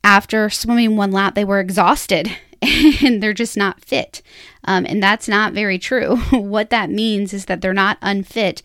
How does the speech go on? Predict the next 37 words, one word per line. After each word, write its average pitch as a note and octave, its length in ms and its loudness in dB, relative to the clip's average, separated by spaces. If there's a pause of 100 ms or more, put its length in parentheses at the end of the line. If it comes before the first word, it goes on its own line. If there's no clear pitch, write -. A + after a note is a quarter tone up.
(380)
They G#3 120 -2
were G#3 140 -2
just, F#3+ 380 -6
um, F#3 300 -2 (120)
they G3 140 -4
were F#3+ 100 -4
panicked D4+ 680 -4 (160)
is F#3+ 160 -4
what F#3 180 -4
happens. - 680 -6
Um, F3 320 -4 (560)
y-, - 200 -12
you G3+ 120 -6
have G3+ 140 -2
a G3 60 -2
lack F#3 380 -2
of F3+ 180 -6
trust - 680 -2
that F#3+ 160 -4
the F#3 100 -4
water F#3 320 0
will F#3 160 -8
support F#3 480 -6
you. - 240 -12 (380)
And G3+ 160 -2
the F#3+ 80 -2
water, G3 420 0
the F#3+ 100 -4
water G3 240 0
is G#3 100 -4
going G#3+ 260 -2
to A3+ 80 -2
support C#4 380 -4
you G3 160 -6
for - 140 -14
some, G#3 440 -4 (240)
uh, F#3 140 -4